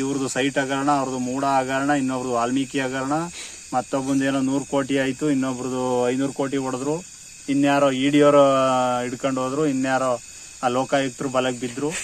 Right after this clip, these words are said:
ಬರೀ ಇದೇ ಆಗ್ಬಿಟ್ಟು ಇನ್ಯಾರೋ ಪೈಪಲ್ಲಿ ಊತಿದ್ರು, ಇನ್ಯಾರೋ ಚೀಲದಲ್ಲಿ ಊತಿದ್ರು, ಹಾಸಿಗೆ ಅಡಿಲಿ ಮಡಗಿದ್ರು, ಭೂಮಿ ಒಳಗೆ ಹಾಕಿದ್ರು, ಬಾತ್ರೂಮಲ್ಲಿ ಊತ ಹಾಕಿದ್ರು, ದುಡ್ಡು, ಚಿನ್ನ, ಒಡವೆ. ಆ ಹೆಂಡ್ತಿ ಹೆಸ್ರಲ್ಲಿ ನೂರು ಕೋಟಿ, ಮಕ್ಳ ಹೆಸ್ರಲ್ಲಿ ಐನೂರು ಕೋಟಿ, ಆಲೆ ಸ್ಕೂಲು ಸಾವಿರಾರು ಕೋಟಿ,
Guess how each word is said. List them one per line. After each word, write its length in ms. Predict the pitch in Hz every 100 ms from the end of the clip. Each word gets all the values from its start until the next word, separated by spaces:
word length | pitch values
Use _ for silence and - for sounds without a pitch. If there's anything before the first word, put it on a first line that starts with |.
| - - - - 117
ಬರೀ 260 | 120 131 147 165
ಇದೇ 120 | 147 147
ಆಗ್ಬಿಟ್ಟು 220 | 143 143 143
ಇನ್ಯಾರೋ 260 | 143 143 135 139
ಪೈಪಲ್ಲಿ 320 | 143 151 147
ಊತಿದ್ರು, 280 | 147 147 156 143
ಇನ್ಯಾರೋ 220 | 143 143 -
ಚೀಲದಲ್ಲಿ 300 | 143 147 147
ಊತಿದ್ರು, 260 | 139 147 156
ಹಾಸಿಗೆ 260 | 127 127 151
ಅಡಿಲಿ 200 | 143 147 147
ಮಡಗಿದ್ರು, 380 | 135 139 143 156 135
ಭೂಮಿ 180 | 139 143
ಒಳಗೆ 180 | 139 139 139
ಹಾಕಿದ್ರು, 380 | - 143 143 156 135
ಬಾತ್ರೂಮಲ್ಲಿ 520 | 123 143 143 147 143 135 131
ಊತ 100 | 135 135
ಹಾಕಿದ್ರು, 280 | - 131 127
ದುಡ್ಡು, 220 | 127 127 147 143
ಚಿನ್ನ, 220 | 135 131 143 147 123
ಒಡವೆ. 260 | 120 139 175 - - - - - - - 123
ಆ 60 | 123 123
ಹೆಂಡ್ತಿ 260 | 131 139 147
ಹೆಸ್ರಲ್ಲಿ 280 | 139 139 131
ನೂರು 120 | 143 147
ಕೋಟಿ, 220 | 139 160 147
ಮಕ್ಳ 200 | 123 135
ಹೆಸ್ರಲ್ಲಿ 260 | 131 135 131
ಐನೂರು 220 | 135 143 -
ಕೋಟಿ, 240 | 147 135 160 151
ಆಲೆ 180 | 127 139 127
ಸ್ಕೂಲು 320 | - 143 143 131
ಸಾವಿರಾರು 320 | 127 135 127
ಕೋಟಿ, 220 | 139 131